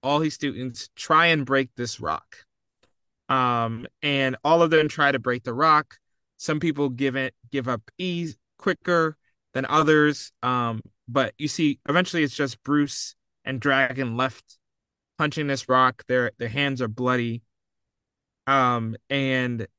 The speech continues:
Dragon turns in, and that's when O Sensei comes in, and he's like, "Oh, you're still at it, huh?" And Bruce is like, "Yeah, I'm, I'm gonna keep going." And O Sensei goes, "Well, I said try to break the rock, not that you were going to break the rock."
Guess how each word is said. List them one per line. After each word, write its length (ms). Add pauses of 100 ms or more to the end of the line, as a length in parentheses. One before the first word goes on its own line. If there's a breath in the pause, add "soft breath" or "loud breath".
Dragon 400
turns 380
in, 380 (360)
and 100
that's 120
when 100
O 160
Sensei 460
comes 300
in, 340 (540)
and 140
he's 120
like, 180
"Oh, 200
you're 100
still 240
at 160
it, 80
huh?" 260 (420)
And 120
Bruce 200
is 100
like, 200
"Yeah, 260
I'm, 180
I'm 140
gonna 300 (280)
keep 180
going." 440 (320)
And 100
O 80
Sensei 320
goes, 380 (220)
"Well, 180
I 100
said 240
try 360
to 120
break 260
the 100
rock, 340 (100)
not 260
that 160
you 120
were 140
going 500
to 80
break 340
the 120
rock." 380